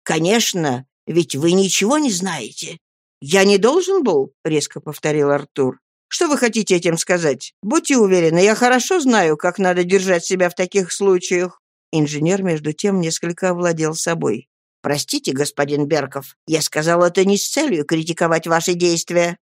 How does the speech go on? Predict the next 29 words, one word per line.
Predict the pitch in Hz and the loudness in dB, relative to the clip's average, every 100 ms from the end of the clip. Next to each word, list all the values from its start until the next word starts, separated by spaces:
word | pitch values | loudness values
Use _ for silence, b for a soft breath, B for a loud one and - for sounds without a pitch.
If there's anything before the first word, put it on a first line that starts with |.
| _ | _
Это | - 269 269 | -6 -4 -4
касалось | 262 226 240 226 220 | -2 -2 -2 -2 -2
только | 247 233 226 233 | -2 -2 -2 -4
сына, | - - 277 240 147 | -4 -8 -2 0 0
который, | 123 127 143 151 | -4 -2 0 2
конечно, | 151 160 170 165 185 | 2 0 0 0 0
ничего | 196 202 - 196 214 | 2 0 0 0 2
не | 214 | 2
подозревает | 202 196 196 190 196 240 269 208 | 2 0 0 0 -2 -2 -2 -2
о | 143 | -4
слухах, | - 175 226 247 160 - - | -2 2 2 2 -4 -8 -12
связанных | - 156 165 156 160 156 | -8 0 0 2 -2 -2
со | 165 | -4
смертью | 165 190 160 - 175 | -2 0 0 -2 0
его | 170 175 | 4 4
отца. | 170 - 170 165 - _ | 2 0 -2 -2 -6 _
Руководствуясь | 139 139 135 131 143 - 135 139 135 | -4 -2 0 0 0 -4 0 0 2
лучшими | 160 175 170 143 151 | 0 0 -2 -4 0
намерениями, | 156 151 160 190 190 156 156 151 151 156 | 2 2 2 2 2 0 0 0 2 2
мы | 175 196 | 2 2
дали | 175 170 180 | 2 2 2
друг | 180 180 180 175 | 2 0 0 0
другу | 190 185 | 0 0
слово | 196 196 208 202 | -2 0 2 4
не | 202 | 4
говорить | 190 196 214 311 - | 2 2 0 -2 -4
вам | 151 143 147 | -2 0 0
об | 147 | 0
этом. | 147 147 143 143 | -2 -2 -4 -4